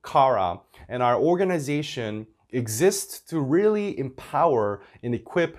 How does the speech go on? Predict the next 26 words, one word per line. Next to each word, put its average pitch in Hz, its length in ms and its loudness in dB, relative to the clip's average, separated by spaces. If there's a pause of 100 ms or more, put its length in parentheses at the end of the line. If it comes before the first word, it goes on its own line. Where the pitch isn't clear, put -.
(120)
the 127 100 -8
next 143 300 -4
generation 147 560 -4
of 110 100 -4
leaders 104 600 -4 (260)
to - 80 -12
discern 147 720 -2
their 117 320 2 (180)
identity 113 800 -2
and 110 160 -12
calling 120 580 -4
in 104 140 -10
Christ. 101 600 -6 (460)
Um, 117 400 4
I 135 120 4
also 196 340 6
currently 156 460 -2
serve 143 560 0
as 120 640 -2
the 120 160 -8
director 147 720 2 (180)
of 117 260 -2
our 113 180 -4
strategic 143 680 -8
career 135 400 -2
initiative 139 580 -4